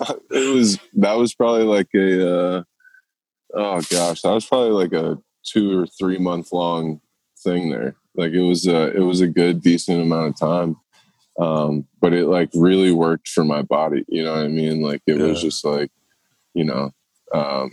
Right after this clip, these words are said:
Speaker 1: and I
Speaker 2: So
Speaker 1: wasn't
Speaker 2: how did the
Speaker 1: really
Speaker 2: weight, how did the weight fall off? How much weight did you lose
Speaker 1: Dude.
Speaker 2: during that time?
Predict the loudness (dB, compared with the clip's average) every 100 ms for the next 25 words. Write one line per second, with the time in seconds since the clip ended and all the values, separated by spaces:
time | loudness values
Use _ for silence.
0 | -4 -2 0 2 2 2 2 4 4 2
1 | 0 -2 -2 0 2 2 0 0 2 2
2 | 2 2 0 0 -2 0 0 0 -2 2
3 | 4 4 2 0 -2 -2 -2 -4 -6